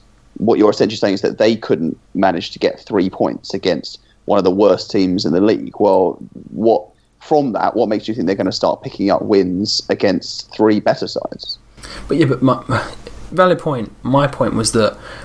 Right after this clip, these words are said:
Speaker 2: we are talking from our perspective that, you know, we need to win. And we do need to win more than they need to win because we drew and we're in the relegation zone, whereas they're not. So that's where my logic ends. Like, they've done what they need to do. And we need to do more than them.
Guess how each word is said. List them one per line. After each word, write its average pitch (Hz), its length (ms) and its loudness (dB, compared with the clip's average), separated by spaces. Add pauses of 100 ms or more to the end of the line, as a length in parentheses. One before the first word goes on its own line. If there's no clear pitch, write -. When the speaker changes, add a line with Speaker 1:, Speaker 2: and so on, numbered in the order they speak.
(140)
Speaker 2:
we 127 160 8
are 120 100 6
talking 107 300 -4
from 117 160 0
our 117 120 4
perspective - 600 -2
that, - 380 -2 (340)
you 131 80 2
know, 101 160 2 (160)
we 123 140 4
need 117 200 4
to 110 100 -2
win. 113 400 0 (180)
And 135 100 6
we 139 80 8
do 147 160 6
need 139 160 6
to - 80 -2
win 120 220 4
more 123 200 6
than 110 120 0
they 127 140 4
need 104 160 0
to - 100 -4
win - 240 -2
because 113 460 2 (240)
we 120 120 2
drew 127 560 2 (140)
and 110 200 0
we're 127 200 6
in 110 80 0
the 113 40 0
relegation 110 440 2
zone, 101 240 0
whereas 104 160 2
they're 107 160 2
not. 107 460 0 (560)
So 101 480 2 (160)
that's - 440 0
where 120 100 2
my 107 80 2
logic 110 240 0
ends. 107 280 0
Like, - 180 -2
they've 117 220 2
done 120 220 2
what 117 100 -4
they 113 100 0
need 110 220 0
to 110 100 2
do. 110 240 2 (640)
And 117 240 0
we 135 120 6
need 131 160 4
to 120 60 0
do 120 100 2
more 117 200 6
than 110 120 2
them. 107 440 0